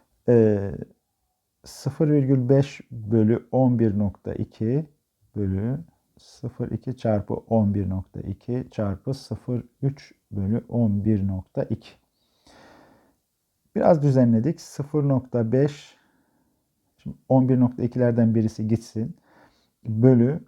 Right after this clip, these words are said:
sıfır nokta sıfır altı bölü on bir nokta iki çıktı. Biraz daha on bir nokta iki, birincisini aynen, ikincisini ters çevirip çarpma.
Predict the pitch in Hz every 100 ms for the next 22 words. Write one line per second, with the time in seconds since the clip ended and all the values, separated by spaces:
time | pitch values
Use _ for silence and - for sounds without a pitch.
0 | _ _ - - 143 135 120 117 117 107
1 | - 120 113 - - 117 113 - 160 120
2 | 113 127 180 - _ - 139 135 113 110
3 | 104 98 - 170 185 - _ _ _ _
4 | _ _ _ _ _ 131 - 147 185 -
5 | _ _ _ _ - 143 143 - - 220
6 | _ _ _ _ _ - - - - 185
7 | 160 156 160 160 151 151 143 147 139 139
8 | 127 139 147 135 135 139 143 139 127 139
9 | - 123 139 123 - 131 - 135 127 -
10 | 120 120 120 - 113 110 117 107